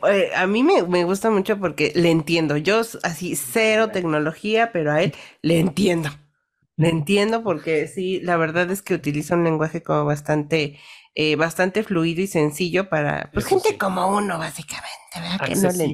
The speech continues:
Speaker 1: entiende.
Speaker 3: un lenguaje
Speaker 1: Sí.
Speaker 3: accesible para
Speaker 1: Sí,
Speaker 3: quienes no
Speaker 1: exacto.
Speaker 3: estamos tan, tan, este,
Speaker 1: Familiarizados.
Speaker 3: tan familiarizados con, con la tecnología.
Speaker 2: Esa es la
Speaker 1: Efectivamente.
Speaker 2: idea. El último episodio que fue con, ¿qué onda con, o qué rayos pasa con Elon Musk y Twitter?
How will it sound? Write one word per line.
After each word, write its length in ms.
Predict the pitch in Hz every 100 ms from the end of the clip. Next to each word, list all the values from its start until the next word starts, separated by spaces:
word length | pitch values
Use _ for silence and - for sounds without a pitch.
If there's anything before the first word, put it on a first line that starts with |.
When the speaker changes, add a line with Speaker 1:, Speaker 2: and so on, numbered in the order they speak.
| 139 -
Speaker 1:
entiende. 80 | - 143
Speaker 3:
un 80 |
lenguaje 520 | 165 180 160 147 180 190
Speaker 1:
Sí. 60 |
Speaker 3:
accesible 960 | 190 147 - 117 - - 131 127 101 - _
para 160 | 113 107
Speaker 1:
Sí, 120 | 190
Speaker 3:
quienes 160 | 170
no 40 | -
Speaker 1:
exacto. 180 | 180 165
Speaker 3:
estamos 380 | - 131 131 -
tan, 320 | 127 120 123
tan, 280 | 113 110 110
este, 600 | 104 - 113 104 104 104
Speaker 1:
Familiarizados. 1000 | 156 160 151 147 147 147 160 160 160 - _
Speaker 3:
tan 220 | 127 123
familiarizados 920 | 127 135 131 131 127 - 135 135 127
con, 320 | - 123 113
con 180 | 139 117
la 100 | 110
tecnología. 680 | - 110 104 98 - 110 - _ _ -
Speaker 2:
Esa 140 | 160
es 80 | 160
la 60 | 143
Speaker 1:
Efectivamente. 600 | 135 170 170 131 - 120
Speaker 2:
idea. 300 | 127 120 - _ _ _ _ -
El 220 | 139 139
último 300 | 165 170 175
episodio 340 | 143 139 156 151
que 20 |
fue 160 | - 147
con, 360 | 156 139 - - _ -
¿qué 140 | 160
onda 300 | 165 170 151
con, 440 | 143 127 123 120 -
o 140 | -
qué 80 | -
rayos 420 | 143 139 139 143
pasa 260 | - 135 143
con 200 | 123 113
Elon 240 | 131 135
Musk 220 | 131 135 127
y 80 | -
Twitter? 560 | 143 147 170 208 -